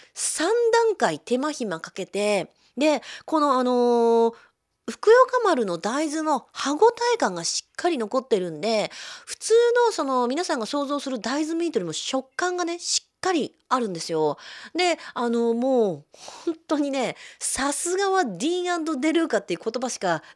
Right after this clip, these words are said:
出なかった。で、普通のラザニアって皆さん想像するに、こう、層になってて、縦、縦長っていうか高さがあるラザニアを想像するじゃないですか。そうすると結構こうずっしり重たいラザニアに、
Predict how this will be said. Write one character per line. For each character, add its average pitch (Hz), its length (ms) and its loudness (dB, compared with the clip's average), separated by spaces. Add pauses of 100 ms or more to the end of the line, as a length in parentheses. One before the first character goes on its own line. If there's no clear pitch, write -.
出 247 100 6
な 240 100 0
か 202 100 -6
っ 185 100 -8
た。 165 180 -6 (180)
で、 302 200 -2 (180)
普 - 80 -16
通 - 140 2 (240)
の 370 80 4
ラ 359 80 2
ザ 403 100 4
ニ 403 220 0
ア 381 60 -2
っ - 20 -
て 330 340 -2
皆 311 220 -2
さ 330 160 -2
ん - 20 -4
想 285 240 -2
像 302 220 -4
す - 180 -10
る 302 80 -4
に、 220 320 -2
こ 170 340 0
う、 - 80 -20 (440)
層 466 340 6
に 277 140 2
な 185 100 -2
っ 170 60 -8
て - 160 -10
て、 180 320 -2 (380)
縦、 392 500 4
縦 370 240 -2
長 392 240 2
っ 370 40 -4
て 185 100 -6
い - 20 -2
う - 0 -
か 156 80 -4
高 - 260 -4
さ 254 160 0
が 175 300 -4
あ 247 100 2
る 175 260 0
ラ 190 120 2
ザ 190 120 -2
ニ 190 140 -4
ア 185 40 -4
を 180 40 -6
想 185 220 -4
像 185 180 -4
す 208 140 -6
る 214 60 -6
じ 170 80 -8
ゃ - 20 -6
な 147 80 -6
い 147 40 -8
で - 20 -10
す - 80 -14
か。 165 180 -2 (220)
そ - 380 0
う - 20 2
す 440 120 0
る 415 120 2
と 381 220 -2
結 453 220 -2
構 208 120 0
こ 190 200 0
う - 220 -16
ず 254 200 0
っ - 20 2
し - 360 -2
り 285 280 -2
重 302 260 4
た 339 200 -2
い 302 120 -4
ラ 254 140 -2
ザ 247 100 -2
ニ 233 180 -2
ア 220 80 0
に、 202 380 -2